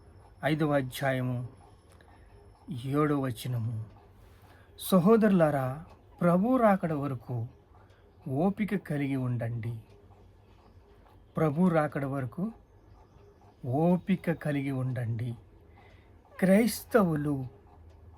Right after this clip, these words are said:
హింస, బాధ,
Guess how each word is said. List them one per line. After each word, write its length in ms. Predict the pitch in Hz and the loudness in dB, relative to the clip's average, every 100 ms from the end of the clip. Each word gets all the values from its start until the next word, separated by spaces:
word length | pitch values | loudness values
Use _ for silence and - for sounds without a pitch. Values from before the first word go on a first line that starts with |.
| - - - - | -20 -20 -14 -6
హింస, 400 | 156 180 190 - 135 110 107 - - - - - - - - - - 113 - | 2 4 4 2 -2 -4 -8 -16 -20 -20 -20 -20 -20 -20 -20 -14 -10 -8 -2
బాధ, 440 | 139 135 156 143 | 2 2 2 0